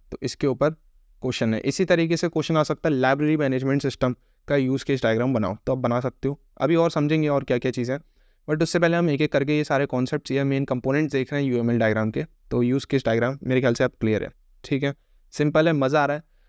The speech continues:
अब जो नेक्स्ट चीज़ है which is called relationship। तो रिलेशनशिप किसके बीच में हो सकती है? एक्टर और यूज़ केस के बीच में रिलेशनशिप होगी। और इसको कैसे डिनोट करेंगे? इसको डिनोट करेंगे एरो से, ऐसे। ठीक है,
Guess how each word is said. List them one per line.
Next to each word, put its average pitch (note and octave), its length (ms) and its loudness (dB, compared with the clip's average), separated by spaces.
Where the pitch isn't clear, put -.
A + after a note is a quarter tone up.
अब E3 120 2
जो F3+ 80 2
नेक्स्ट E3+ 240 0
चीज़ E3+ 140 0
है E3+ 60 2
which D#3+ 140 -2
is D#3+ 100 -2
called D#3 240 0
relationship। B2+ 540 -2
तो E3 60 0
रिलेशनशिप E3+ 640 2
किसके F3+ 240 0
बीच E3+ 180 2
में C#3+ 60 2
हो B2+ 60 2
सकती A#2 300 -4
है? A2 120 -2
एक्टर D3 360 2
और C3 160 -2
यूज़ F3+ 180 0
केस F3+ 160 0
के E3+ 100 0
बीच D#3+ 160 0
में D3+ 60 0
रिलेशनशिप C3+ 520 0
होगी। B2+ 260 -4
और C3 100 0
इसको D3 200 -2
कैसे D3+ 220 2
डिनोट D#3+ 300 0
करेंगे? D3 240 2
इसको - 160 -4
डिनोट B2+ 300 0
करेंगे C3 320 0
एरो G#2 240 0
से, - 160 -12
ऐसे। A2 280 -6
ठीक D3 100 0
है, D#3 100 -2